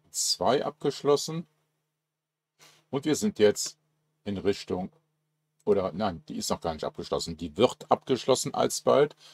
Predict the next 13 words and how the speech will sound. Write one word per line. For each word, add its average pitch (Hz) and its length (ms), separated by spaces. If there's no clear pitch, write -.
Da 104 140
gehen 110 160
wir 98 60
aber 90 140
gleich 104 260
drauf - 220
ein. 110 300
Dann 95 160
folgt 101 340
eine 85 80
drei 95 360
bis - 180
siebzehntausendsechshundert 101 1400